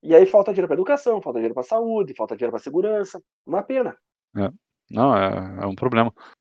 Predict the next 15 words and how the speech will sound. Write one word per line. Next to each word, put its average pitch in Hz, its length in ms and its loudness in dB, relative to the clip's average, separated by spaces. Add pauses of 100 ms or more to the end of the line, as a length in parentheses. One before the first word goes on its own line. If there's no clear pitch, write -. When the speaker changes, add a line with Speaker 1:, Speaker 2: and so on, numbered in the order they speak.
(140)
Speaker 2:
É, 110 840 8 (460)
então, 131 320 6
agora 123 340 8
vem 135 120 4
o 147 60 6
outro 123 360 6
tópico - 420 2
também 98 200 -4
que 101 40 -2
a 98 40 -2
gente 95 120 -6
anotou 110 280 2
aqui, 117 180 -2
que - 140 0
é 127 280 6